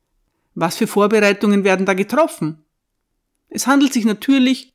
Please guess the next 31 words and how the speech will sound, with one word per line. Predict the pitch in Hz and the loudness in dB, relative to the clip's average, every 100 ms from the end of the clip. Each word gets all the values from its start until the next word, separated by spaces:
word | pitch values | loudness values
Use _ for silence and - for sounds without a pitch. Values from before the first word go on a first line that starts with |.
| - | -6
um | 285 - | -4 -4
Hochzeitsvorbereitungen. | 170 - 156 135 160 135 143 131 131 131 127 135 160 _ _ _ _ _ _ _ _ _ _ _ | -8 -4 -6 -4 -4 -2 -2 -2 -2 -2 0 -4 -8 _ _ _ _ _ _ _ _ _ _ _
Anfang | 240 320 392 330 | 2 2 2 0
April | 302 220 247 | 2 2 2
trifft | 240 269 294 | 2 0 0
sich | - 311 | -2 -2
Henry | 220 233 240 262 | 0 2 2 0
mit | 226 208 | -2 0
den | 214 | 2
normannischen | 202 185 208 269 277 | 2 2 2 0 0
Baronen | 220 190 208 233 | 0 2 2 2
in | 240 | 2
Lisieux | 240 262 - 196 160 160 - | 2 2 0 0 2 -2 -6
und | 208 202 | -4 0
holt | 254 277 | 2 2
ihre | 294 | 2
Zustimmung | 285 202 165 185 160 170 | 0 -2 -2 0 0 0
ein. | 147 143 156 - _ _ _ _ _ _ _ _ | -2 -2 -4 -10 _ _ _ _ _ _ _ _
Dann | 233 302 | 2 2
bricht | 311 269 262 | 4 0 2
er | 285 | 0
mit | 233 | 0
einer | 190 | 0
kleinen | 185 190 226 285 | -2 0 2 2
Eskorte | 269 - 190 190 240 | 0 0 0 0 0
nach | 226 220 | -2 -2
Poitiers | 285 277 - 180 - | -2 -4 0 0 2
auf. | 139 143 - _ _ _ _ _ _ _ _ _ | -2 -4 -10 _ _ _ _ _ _ _ _ _
Am | - 202 | -4 -2
achtzehnten | - 277 - 294 285 | -2 -4 0 2 2
Mai | 220 185 | 2 0